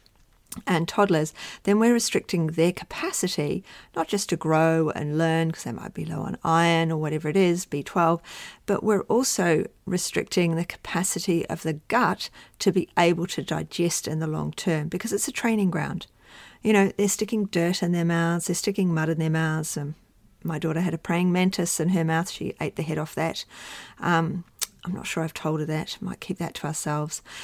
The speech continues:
So they're eating all sorts of different things, and lots of different things are going in. And we want to make sure that that gut microbiome has all of the different foods as well,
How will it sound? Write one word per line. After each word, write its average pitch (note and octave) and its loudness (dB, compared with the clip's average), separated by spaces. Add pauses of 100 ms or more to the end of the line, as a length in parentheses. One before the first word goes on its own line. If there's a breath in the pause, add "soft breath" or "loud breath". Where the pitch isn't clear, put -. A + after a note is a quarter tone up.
(140 loud breath)
So A3+ 8
they're A#3 6
eating C4+ 6
all G3 8
sorts G3 4
of E3+ 2
different E3 0
things, E3 2
and E3+ 0
lots G3+ 2
of A3+ -2
different G#3 0
things F3 0
are D#3+ 0
going D#3+ 2
in. D3+ -2 (440 soft breath)
And F#3 2
we F#3+ 12
want G3 6
to - 0
make F#3+ 2
sure F#3 2 (240 loud breath)
that - -2
that F3 0
gut G3+ 2
microbiome F3+ 2
has - -4
all C#4+ 0
of B3+ -4
the G3+ 2
different F#3+ 0
foods F#3 6
as - -6
well, D#3 0